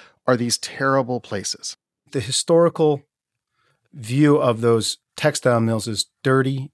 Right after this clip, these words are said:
Speaker 2: and dangerous work. I mean, unfortunately, you know,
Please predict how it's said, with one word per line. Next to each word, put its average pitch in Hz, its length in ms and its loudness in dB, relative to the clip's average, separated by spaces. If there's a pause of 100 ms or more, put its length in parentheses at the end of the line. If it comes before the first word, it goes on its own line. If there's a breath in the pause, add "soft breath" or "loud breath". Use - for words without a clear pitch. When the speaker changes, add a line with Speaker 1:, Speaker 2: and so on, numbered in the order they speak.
(100)
Speaker 2:
and 107 180 -8
dangerous 113 480 -4
work. 113 440 -8 (560 soft breath)
I 120 80 -10
mean, 117 240 -6
unfortunately, 127 800 0
you 127 80 -4
know, 110 260 -6